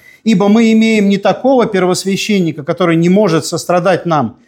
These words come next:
в немощах наших». Мы сегодня об этом говорим, участвуя в заповеди, слушали стихотворение, читаем этот текст. Иисус эти страдания прошел более, чем, э, любой человек, но который, подобно нам, искушен во всем,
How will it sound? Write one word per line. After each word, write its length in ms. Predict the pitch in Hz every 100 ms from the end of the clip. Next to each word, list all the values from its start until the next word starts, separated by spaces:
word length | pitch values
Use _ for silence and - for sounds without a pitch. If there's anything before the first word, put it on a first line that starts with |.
| _ 147
в 80 |
немощах 480 | 185 196 156 - 165
наших». 340 | 214 196 - 185
Мы 80 |
сегодня 340 | 170 190 175 180
об 100 | 180
этом 220 | 175 165
говорим, 480 | 156 175 185 196 185 - -
участвуя 640 | 180 175 208 202 190 180 165
в 40 |
заповеди, 480 | 170 160 156 151 143
слушали 440 | - 180 170 160
стихотворение, 760 | 156 165 165 - 175 180 160 147
читаем 360 | - 175 170
этот 240 | 175 190 190
текст. 340 | 220 202 - - - -
Иисус 340 | 185 - 233
эти 160 | 202 170
страдания 600 | - 202 202 220 180 165
прошел 380 | 180 180 220 180
более, 360 | 165 208 180
чем, 260 | 175 190 185
э, 260 | 214 160 143
любой 340 | 165 190 196
человек, 600 | - 170 175 233 170 - _ _ - -
но 140 | 190
который, 420 | 220 220 247 220
подобно 540 | - 214 190 247 208 202
нам, 260 | 240 220
искушен 480 | 190 - 202 233 233
во 140 | 175 180
всем, 540 | - 262 233 -